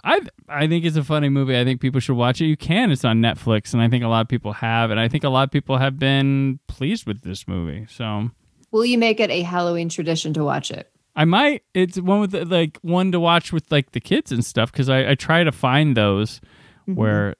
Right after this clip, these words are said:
Speaker 1: and I think there's stuff in here that could scare 'em too a little bit because they're younger.
Speaker 2: Yeah.
Speaker 1: But yeah, I'm always trying to find something that I like, scary stuff. I like horror movies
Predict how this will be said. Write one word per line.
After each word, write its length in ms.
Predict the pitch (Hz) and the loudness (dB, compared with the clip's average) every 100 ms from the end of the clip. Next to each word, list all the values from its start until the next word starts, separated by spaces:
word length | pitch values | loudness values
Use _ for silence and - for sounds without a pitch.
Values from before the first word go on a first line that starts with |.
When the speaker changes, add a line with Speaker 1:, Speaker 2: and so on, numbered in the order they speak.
| - | -8
Speaker 1:
and 460 | 117 117 - 127 | -4 -4 0 2
I 60 | 135 | 4
think 220 | 233 254 | 2 0
there's 160 | 262 - | 0 0
stuff 300 | - 202 202 | 0 0 2
in 100 | 196 | 2
here 120 | 208 | 2
that 100 | 214 | 0
could 140 | 226 202 | -2 -6
scare 340 | - 175 220 | -4 -4 0
'em 160 | 131 123 | 0 0
too 200 | 208 170 | 0 0
a 40 | |
little 220 | 117 113 | 0 0
bit 240 | 110 104 - - _ | 0 -2 -2 -18 _
because 240 | 160 131 117 | -2 0 2
they're 100 | 113 | 2
younger. 460 | 104 95 92 82 127 _ 156 | 0 -2 -4 -8 -10 _ -6
Speaker 2:
Yeah. 260 | 135 131 151 _ _ - | -4 -4 -6 _ _ -8
Speaker 1:
But 100 | 143 | 0
yeah, 120 | 160 | 2
I'm 120 | 151 | 4
always 140 | 156 139 | 2 2
trying 180 | 147 135 | 2 2
to 60 | |
find 200 | 139 131 | 4 2
something 300 | - 131 123 | 2 0 2
that 180 | 117 - _ _ | 0 0 _ _
I 200 | 127 143 | -2 2
like, 180 | 151 151 | 4 2
scary 400 | - - 160 156 | -2 0 2 4
stuff. 380 | 143 - 160 - | 2 0 0 2
I 60 | 113 | 0
like 200 | 107 110 _ - | 0 -2 _ -2
horror 240 | 135 139 | 2 4
movies 160 | 135 | 4